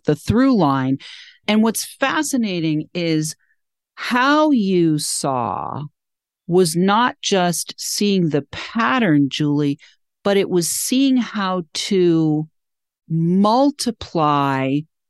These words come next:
the results of the investment of the four years. It was the same four years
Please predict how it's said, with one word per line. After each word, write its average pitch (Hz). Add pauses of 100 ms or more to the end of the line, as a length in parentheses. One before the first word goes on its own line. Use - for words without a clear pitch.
the 165
results 147 (400)
of 151 (140)
the 156
investment 160
of 143
the 151
four 147
years. 131 (200)
It 185
was 175
the 180
same 254
four 226
years 160